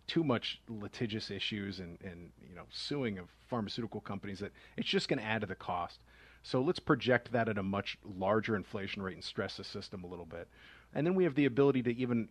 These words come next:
you know, move that around based upon what the client feels they're more comfortable with. That's just something you need to do. The downside is when we start talking about long-term care, it can get a lot more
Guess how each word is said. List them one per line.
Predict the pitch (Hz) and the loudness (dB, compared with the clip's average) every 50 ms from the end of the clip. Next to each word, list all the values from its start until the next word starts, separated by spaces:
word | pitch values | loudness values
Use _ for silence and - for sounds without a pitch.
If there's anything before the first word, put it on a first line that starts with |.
| - 95 | -8 -10
you | 90 120 | -6 -4
know, | 110 101 101 | -2 -2 2
move | 113 123 135 139 127 113 | 4 6 6 6 6 6
that | 120 131 120 113 | 4 4 6 6
around | 110 101 98 104 107 104 95 92 87 90 - - - 110 95 | 4 4 4 4 2 2 2 0 -2 -6 -10 -12 -14 -10 -6
based | 107 104 107 - - | -4 -4 -4 -4 -6
upon | 123 - - 107 101 98 | -8 -4 -4 -4 -2 -2
what | 101 107 - | -4 -4 -4
the | 107 | -6
client | - - - 104 - 208 196 190 - | -10 -6 -6 -4 -4 -4 -4 -8 -10
feels | - - - - - - - 101 | -14 -12 -8 -6 -4 -4 -4 -4
they're | - - - | -6 -6 -6
more | 92 90 92 95 | -6 -6 -6 -8
comfortable | - - 156 165 - - 180 - 87 | -4 -4 -4 -4 -4 -8 -8 -8 -10
with. | - 170 - - - _ _ - - - - - _ - | -10 -12 -14 -14 -18 _ _ -20 -20 -20 -20 -18 _ -6
That's | 175 160 - | -6 -4 -4
just | - 151 - | -4 -4 -2
something | - 151 123 - 120 | -2 -2 0 0 0
you | 117 113 | 0 0
need | 104 110 107 90 | 0 -2 -4 -6
to | 90 | -8
do. | 87 90 101 98 90 87 87 - - - _ _ _ _ _ _ - - - - | -8 -6 -6 -6 -6 -6 -10 -14 -20 -20 _ _ _ _ _ _ -20 -20 -14 -8
The | 127 117 107 | -4 -4 -2
downside | 104 139 156 175 180 165 - 143 117 110 110 101 | 2 2 4 4 4 4 4 4 4 4 2 0
is | 101 98 101 101 - - - - - - - - | 0 -2 -4 -6 -8 -14 -20 -20 -20 -20 -14 -8
when | - 113 113 | -4 -2 -2
we | 110 | -2
start | 104 - - - 127 120 | -4 -4 -2 -2 -2 0
talking | - - 123 113 110 - 117 107 | 2 4 4 4 4 4 2 2
about | 101 101 98 92 | 2 0 0 -2
long-term | 95 98 95 101 104 98 - 104 95 87 - | -2 -2 0 0 -2 -2 -4 -8 -8 -8 -6
care, | - 113 95 90 87 82 - - _ _ _ _ _ - | -4 -2 -2 -2 -2 -4 -6 -12 _ _ _ _ _ -16
it | - 101 - | -14 -14 -10
can | - 104 98 | -8 -8 -6
get | 92 98 92 | -6 -6 -6
a | 90 | -6
lot | 90 90 90 92 95 - - | -6 -6 -4 -4 -6 -6 -6
more | 110 101 92 90 85 | -6 -4 -4 -4 -6